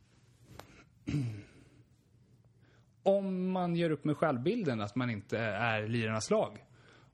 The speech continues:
Om man vill vara ett stabilt superettan-gäng i några år för att, eh, få folk att, eh, tro på det igen och för att få lite trygghet och stabilitet.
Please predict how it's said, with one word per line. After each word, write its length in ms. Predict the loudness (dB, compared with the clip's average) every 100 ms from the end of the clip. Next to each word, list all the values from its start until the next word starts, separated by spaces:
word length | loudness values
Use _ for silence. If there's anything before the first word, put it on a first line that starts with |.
| -2
Om 200 | 0 2
man 420 | 2 2 0 -4 -12 -8
vill 420 | 0 2 2 -2
vara 260 | 0 0 -2
ett 120 | -4
stabilt 420 | -4 -2 -2 -2
superettan-gäng 1600 | -4 -2 0 -2 -2 -4 -4 -6 -10 -20 _ -10 -2 0 0 -2
i 120 | 0
några 260 | 0 2 0
år 420 | 0 0 -2 -6 -14 _ _ -6
för 220 | -2 0 -2
att, 380 | -4 -10 -6
eh, 240 | -4 -2 -4 -4
få 160 | -4 -2
folk 260 | -2 -2 -6 -8
att, 300 | -6 -6 -10 -20 -20 -20 -20 -20 -20 -12
eh, 600 | -6 -4 -4 -4 -6 -8 -8
tro 300 | -2 -2 0
på 220 | 2 2
det 60 |
igen 380 | 2 0 -2 -4
och 220 | -4 -4
för 420 | -2 -2 0 -2 -6
att 80 |
få 360 | -4 -2 0 -2
lite 480 | -4 -6 -4 -4 -6
trygghet 600 | -6 -4 -2 -4 -6 -6
och 100 | -4
stabilitet. 760 | -4 -2 -2 0 -2 -6 -18